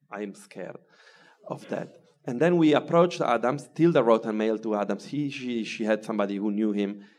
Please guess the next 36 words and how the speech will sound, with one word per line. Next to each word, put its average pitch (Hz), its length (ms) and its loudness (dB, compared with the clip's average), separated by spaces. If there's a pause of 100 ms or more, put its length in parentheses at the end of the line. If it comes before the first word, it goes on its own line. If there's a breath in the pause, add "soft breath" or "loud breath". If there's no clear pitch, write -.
(140 loud breath)
and 113 120 -16
he 143 100 -4
was 123 200 -2
amazing. 95 440 -8
He - 40 -20
said, 98 140 -6
"Oh, 123 380 -2
go 143 100 0
ahead 143 360 -2
and 101 140 -6
show 139 180 -6
me 120 100 -4
the 110 80 -4
movie 113 200 -2
when 104 120 -2
you 104 80 -4
have 147 220 -4
it." - 120 -14 (260 loud breath)
And 135 120 0
we 143 80 0
showed 156 240 -2
the 113 60 -6
movie 110 240 -6
to 104 160 -6
Mister 101 400 -8
Adams, 98 340 -6
and 95 140 -12
he 95 140 -8
said, 95 200 -10 (880 soft breath)
"I 104 100 -10
like 101 300 -2
it, 104 160 -6
it's - 160 -20
fantastic, - 760 -12
go 104 100 0
ahead." - 260 -6